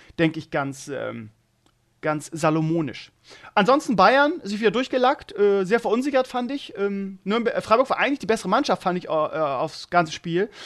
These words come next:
Pepper schrieb mir dann, ähm, auch eine S M S und sagte, „Boah, ey, furchtbares Spiel von Bayern.“ Naja, ähm, heute sind noch zwei Spiele, auch für, für Werder relativ wichtige Spiele, äh, weil da auch, äh, Abstiegskandidaten dabei sind.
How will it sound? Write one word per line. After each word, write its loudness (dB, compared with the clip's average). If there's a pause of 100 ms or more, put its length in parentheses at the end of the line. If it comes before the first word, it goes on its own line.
(140)
Pepper 4
schrieb -6
mir -4
dann, -2
ähm, -2 (360)
auch 2
eine 2
S -2
M -6
S -2
und -4
sagte, -2
„Boah, -2
ey, -2 (120)
furchtbares 0
Spiel -8
von -8
Bayern.“ -6 (1080)
Naja, 4 (500)
ähm, 0
heute 2
sind -8
noch -6
zwei 2
Spiele, 0
auch 2
für, -2
für -6
Werder 2
relativ -4
wichtige -8
Spiele, -4 (460)
äh, 2
weil 0
da 2
auch, 0
äh, -6
Abstiegskandidaten -2
dabei 0
sind. -8